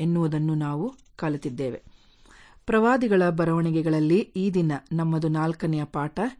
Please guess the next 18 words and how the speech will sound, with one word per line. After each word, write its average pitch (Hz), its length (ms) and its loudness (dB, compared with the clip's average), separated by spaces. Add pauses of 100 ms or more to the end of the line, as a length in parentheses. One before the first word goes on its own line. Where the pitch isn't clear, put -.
(520)
ಆದಿಕಾಂಡ 175 640 2
ಎಂಬುದಾಗಿ 160 600 0
ಕರೆಯಲ್ಪಡುವ 160 720 0
ತೋರಾದ 175 520 0 (380)
ಮೊದಲನೆಯ 160 520 0
ಪುಸ್ತಕದ 170 580 -4 (260)
ಮೊದಲನೆಯ 156 640 -2 (460)
ಅಧ್ಯಾಯದ 165 600 2 (280)
ಮೊದಲನೇ 170 640 0 (100)
ಎರಡು 185 320 2
ವಚನಗಳಲ್ಲಿ 156 760 -4 (100)
ವಾಕ್ಯ 147 320 -6
ಹೀಗೆ 147 240 -4
ಹೇಳುತ್ತದೆ, 151 560 -6 (480)
"ಆದಿಯಲ್ಲಿ 185 560 2
ದೇವರು 175 360 2
ಆಕಾಶವನ್ನು 160 840 -4
ಭೂಮಿಯನ್ನು 156 720 -2